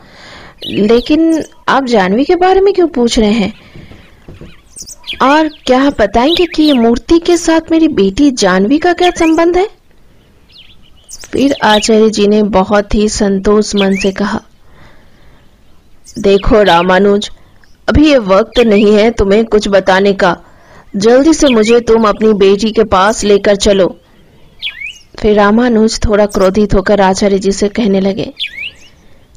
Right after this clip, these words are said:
"नहीं, पहले आप ये बताइए कि जानवी का इस मूर्ति के साथ क्या संबंध है? आखिर दौताली गांव में मेरा ही क्यों ट्रांसफर हुआ? मुझे पता है, आपको सब मालूम है, प्लीज बताइए।"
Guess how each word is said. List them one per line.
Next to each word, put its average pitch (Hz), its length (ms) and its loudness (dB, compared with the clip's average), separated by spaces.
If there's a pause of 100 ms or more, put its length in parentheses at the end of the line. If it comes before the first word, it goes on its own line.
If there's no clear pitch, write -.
"नहीं, 233 420 0 (520)
पहले 294 320 2
आप 240 440 0
ये 233 140 2
बताइए 202 480 0
कि 339 140 2
जानवी 226 480 2
का 269 320 0
इस 240 160 -2
मूर्ति 220 300 0
के 285 180 2
साथ 240 260 0
क्या 233 260 0
संबंध 208 440 0
है? - 120 0 (680)
आखिर 277 300 0
दौताली 294 500 2
गांव 277 200 2
में 320 160 2
मेरा 311 300 4
ही 359 200 0
क्यों 349 220 0
ट्रांसफर 285 460 0
हुआ? 220 260 2 (880)
मुझे 240 320 2
पता 233 260 0
है, 254 220 0 (340)
आपको 330 240 0
सब 330 260 0
मालूम 285 400 2
है, 240 180 0 (540)
प्लीज 311 340 2
बताइए।" 240 500 2